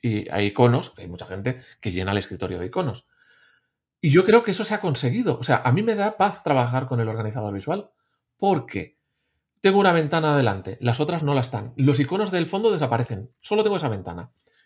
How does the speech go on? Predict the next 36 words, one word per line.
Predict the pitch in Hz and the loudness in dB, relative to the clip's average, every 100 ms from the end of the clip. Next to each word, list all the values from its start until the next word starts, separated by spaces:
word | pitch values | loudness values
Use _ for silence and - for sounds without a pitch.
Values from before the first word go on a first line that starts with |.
| _ | _
¿Que | - | 2
necesito | 190 190 220 262 | 4 4 -2 2
trabajar | 247 220 220 | 4 4 4
con | 220 | 2
dos | 208 | 0
ventanas | 190 180 180 165 | -2 -4 -4 -2
a | |
la | 160 | -2
vez? | 214 - | -2 -6
Porque | 113 - 78 - | -12 -10 -18 -18
lo | - 90 | -14 -12
necesito. | 90 _ - 185 156 - _ _ _ _ | -14 _ -10 -2 -2 -2 _ _ _ _
Tengo | 110 95 92 - | -12 -8 -8 -6
en | 98 | -8
una | 101 98 | -6 -4
el | |
correo, | 156 156 214 214 220 | 0 2 4 6 4
en | 135 | 2
el | 101 | 0
otro | 110 117 | 2 2
el | 104 | 2
Teams, | 101 92 95 | -4 -6 -10
en | 95 | -8
el | 101 | -6
otro | 113 135 180 - | -6 -4 -4 -4
el | 113 | -4
calendario. | 92 90 90 85 - _ - | -6 -6 -8 -10 -14 _ -8
Arrastras | - - 90 - 85 | -8 -6 -12 -10 -12
simplemente | - 98 101 165 151 95 - _ | -8 -6 -2 -2 -2 -6 -8 _
esa | - 120 113 | -6 -2 0
ventana | 110 107 175 143 - - _ _ _ - | 0 2 2 2 -2 -8 _ _ _ 0
al | 113 101 | 2 2
lado | 104 104 | 2 2
de | 107 | 2
la | 113 170 | 4 2
otra | 202 220 359 | 2 -2 -4